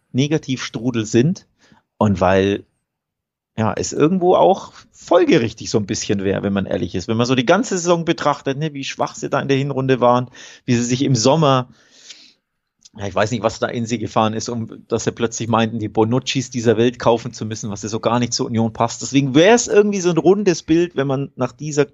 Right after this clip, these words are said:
komischen, katastrophalen Saison mit der ersten Champions League Teilnahme ever am Ende das Fazit zieht, hoppla, ihr müsst Relegation spielen. Irgendwie würde das passen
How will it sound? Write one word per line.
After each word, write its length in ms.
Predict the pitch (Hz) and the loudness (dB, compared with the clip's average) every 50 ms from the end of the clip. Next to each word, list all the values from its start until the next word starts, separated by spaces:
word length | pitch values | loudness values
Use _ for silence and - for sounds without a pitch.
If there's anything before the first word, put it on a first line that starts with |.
| _ - | _ -6
komischen, 640 | - - 151 147 147 147 - - 135 131 127 131 - | 0 2 2 4 4 0 -2 -4 -6 -8 -8 -8 -4
katastrophalen 640 | - 143 - 131 117 - 117 117 - 120 120 117 | -4 -2 0 0 -2 -4 -10 -8 -4 -2 -2 -2
Saison 360 | 110 113 110 104 117 117 120 117 | -2 -4 -2 0 0 0 0 -2
mit 100 | 113 113 | -4 -2
der 140 | 113 113 | -2 -2
ersten 260 | - 107 - - 117 - | -2 -6 -6 -8 -10 -4
Champions 260 | - 113 110 110 104 | -4 -4 -4 -4 -8
League 120 | 107 - | -8 -4
Teilnahme 500 | - 107 107 107 101 101 104 101 104 - | -2 0 0 2 0 0 0 0 0 0
ever 320 | - 107 101 107 104 101 - _ _ - - _ - - | 0 0 0 0 -2 -2 -4 _ _ -20 -20 _ -14 -6
am 160 | - 104 104 | -2 -2 0
Ende 180 | 110 117 120 117 | 2 4 4 4
das 140 | 110 107 - | 4 2 2
Fazit 400 | - 110 110 107 - 120 - - | 0 0 0 0 -2 -10 -10 -8
zieht, 200 | - 113 107 - | -10 -8 -6 -2
hoppla, 300 | 127 127 - 139 123 117 | -2 -2 2 2 0 2
ihr 160 | 87 - 107 | 2 -2 -4
müsst 240 | 113 113 - - - | -4 -4 -8 -6 -6
Relegation 520 | 107 101 101 104 101 98 - 107 95 95 | -6 -4 -4 -4 -4 -6 -6 -8 -8 -8
spielen. 400 | - - - 95 95 98 110 107 _ _ _ _ _ _ _ - - | -10 -10 -12 -10 -10 -10 -12 -16 _ _ _ _ _ _ _ 2 4
Irgendwie 320 | 147 151 165 151 143 131 | 4 4 4 2 4 4
würde 160 | 143 139 139 | 4 4 6
das 160 | 123 127 120 | 4 2 0
passen 400 | - - 131 135 - - 160 165 | 2 -2 -2 -2 -2 -6 -12 -12